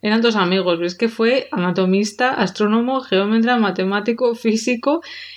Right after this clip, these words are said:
y uno de los arquitectos ingleses más aclamados de la historia.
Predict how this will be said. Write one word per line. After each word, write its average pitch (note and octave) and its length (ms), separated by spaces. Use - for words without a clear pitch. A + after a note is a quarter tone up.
y A3 200
uno A3 180
de A#3 80
los A#3 140
arquitectos G#3+ 800
ingleses G#3+ 480
más G#3 160
aclamados G#3 420
de G#3+ 60
la F3 80
historia. D#3 540